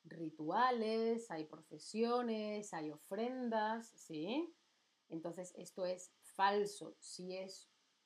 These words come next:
y hay celebraciones religiosas. Muy, muy bien.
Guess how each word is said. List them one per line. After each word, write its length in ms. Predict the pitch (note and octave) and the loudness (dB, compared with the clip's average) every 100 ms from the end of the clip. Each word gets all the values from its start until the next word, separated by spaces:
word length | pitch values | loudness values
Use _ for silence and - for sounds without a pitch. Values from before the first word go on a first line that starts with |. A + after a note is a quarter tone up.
| _ | _
y 160 | - D#3+ | -8 -4
hay 380 | F3 F#3+ F3+ D#3 | -2 -2 -4 -8
celebraciones 800 | - D#3 D#3 D#3+ - F3 F#3+ F#3+ - _ _ - | -8 -6 -6 -10 -8 -6 -6 -8 -12 _ _ -12
religiosas. 960 | F#3 F#3+ F3 - E3 D3+ - D3 - - | -6 -4 -4 -6 -8 -6 -10 -14 -16 -10
Muy, 400 | F#3+ G#3+ A#3+ A3+ | -2 0 0 -4
muy 340 | F3+ F3+ E3+ | -8 -6 -6
bien. 300 | E3 C#3+ D3+ | -6 -8 -10